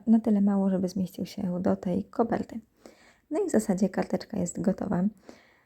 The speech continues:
Em, jak zawsze czekam na komentarze, dajcie znać, co myślicie, czy zrobicie swoją wersję takiej kartki. E, mi się ona bardzo podoba. E, całość zajęła mi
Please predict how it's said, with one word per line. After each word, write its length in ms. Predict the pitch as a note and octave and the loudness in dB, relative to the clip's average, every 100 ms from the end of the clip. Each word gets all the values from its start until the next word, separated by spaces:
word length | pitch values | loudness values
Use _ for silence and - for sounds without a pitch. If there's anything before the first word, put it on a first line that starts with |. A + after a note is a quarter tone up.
| _ - | _ -2
Em, 920 | F3+ F3+ F3+ G#3 G3+ G3+ F#3+ G3 F#3+ - _ _ _ _ - - - - - | 0 0 2 2 4 2 0 -2 -6 -10 _ _ _ _ -20 -20 -20 -8 -2
jak 160 | B3 | 0
zawsze 220 | G#3+ - G3+ | 0 -2 -4
czekam 280 | - G3+ | -2 2
na 100 | F#3 | 2
komentarze, 520 | A3 A#3+ G#3+ G3+ G3 F#3 | 6 8 8 6 2 2
dajcie 280 | F3+ - | 0 -2
znać, 240 | F3+ F3+ - | -6 -8 -10
co 220 | - G3 | -6 2
myślicie, 520 | G3+ F#3+ F#3+ - F3+ - - - _ - F#3+ | 2 2 -2 -4 -4 -6 -14 -20 _ -8 -2
czy 120 | G#3 | 0
zrobicie 400 | G3 F3+ F#3 - | 2 2 0 -4
swoją 440 | - - G#3 A#3 G3 | -8 0 6 6 6
wersję 320 | F#3 F#3+ - | 2 -2 -6
takiej 260 | F#3+ - F3 | -6 -6 -8
kartki. 460 | F#3 F3+ - G#3 - - - - D#3 | -8 -12 -10 -10 -10 -14 -14 -10 -6
E, 180 | F#3 F3+ | -2 2
mi 220 | G3 E4+ | 4 2
się 120 | - | 2
ona 200 | G3+ F3+ | 2 2
bardzo 340 | F3 F#3 G3 G3+ | 2 0 0 0
podoba. 440 | A3+ G3+ F#3 G3+ | 0 -2 2 4
E, 500 | B3+ - F#3 F3+ F3+ | 2 0 -2 0 -2
całość 460 | - A#3+ G3 G#3+ - | 2 6 6 4 0
zajęła 340 | G3 F#3 F3+ | -2 0 0
mi 240 | F3+ F#3+ | 0 -2